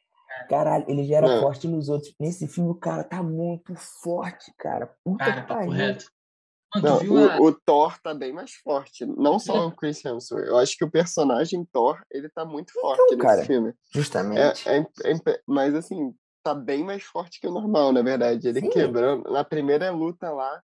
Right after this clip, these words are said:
Speaker 3: ele com as duas pernas, assim, abertas. E o Thor não era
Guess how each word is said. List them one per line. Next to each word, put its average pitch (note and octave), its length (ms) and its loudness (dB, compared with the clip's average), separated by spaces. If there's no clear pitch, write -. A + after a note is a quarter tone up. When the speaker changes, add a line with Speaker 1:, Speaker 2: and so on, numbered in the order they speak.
Speaker 3:
ele C#3+ 160 -8
com D3 120 -10
as D#3 120 -4
duas D3+ 320 -6
pernas, D3 460 -6
assim, C#3+ 200 -8
abertas. C#3+ 420 -2
E C#3+ 100 2
o D3+ 120 4
Thor E3 280 4
não F#4 160 0
era A3 320 -4